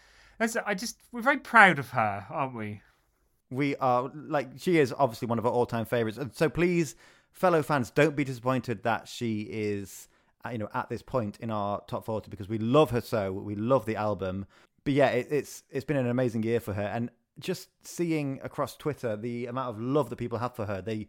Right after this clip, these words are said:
Speaker 2: really wanted her to get that number one. Uh, and, and those twenty-seven different formats of disco really did pay off in the end. I love Kylie. Anyone, anyone who knows me knows that.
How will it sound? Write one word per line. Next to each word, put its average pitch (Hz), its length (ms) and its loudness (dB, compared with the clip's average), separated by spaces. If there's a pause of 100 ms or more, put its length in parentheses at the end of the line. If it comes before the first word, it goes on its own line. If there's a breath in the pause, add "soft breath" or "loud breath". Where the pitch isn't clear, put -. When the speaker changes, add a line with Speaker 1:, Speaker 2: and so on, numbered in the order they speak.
(300 soft breath)
Speaker 2:
really 147 640 4
wanted 123 480 -4
her 110 140 -8
to - 120 -16
get 104 200 -8
that 104 260 -8
number 107 220 -6
one. 95 320 -2 (440)
Uh, 92 200 -10
and, 110 260 -6
and 113 320 -4
those 127 360 0 (300)
twenty-seven 165 600 4
different 139 340 0
formats 131 440 2
of 117 100 -2
disco 117 320 -2
really 147 300 0
did 117 200 -2
pay 110 200 -2
off 90 180 -6
in 101 80 -10
the 92 80 -10
end. 85 280 -14 (420)
I 147 240 8
love 139 340 6
Kylie. 104 420 -2
Anyone, 107 480 -2
anyone 104 600 -6
who 98 260 -4
knows 95 240 -6
me 95 60 -10
knows 87 160 -10
that. - 180 -16